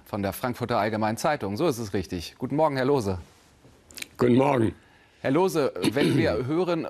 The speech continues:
Speaker 1: wo überall gespart werden muss an diesem Haushalt, wie viel Fortschritt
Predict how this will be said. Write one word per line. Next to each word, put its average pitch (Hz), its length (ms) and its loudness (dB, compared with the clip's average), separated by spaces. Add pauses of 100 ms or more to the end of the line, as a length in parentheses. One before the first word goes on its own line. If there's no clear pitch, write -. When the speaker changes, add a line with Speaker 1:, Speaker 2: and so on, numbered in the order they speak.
(120)
Speaker 1:
wo 127 380 -2
überall 143 400 0
gespart 139 640 -4
werden 120 400 -2
muss 127 320 -4
an 107 160 -2
diesem 101 240 -4
Haushalt, 98 400 -2
wie 143 100 -4
viel 147 300 -2
Fortschritt 165 580 -4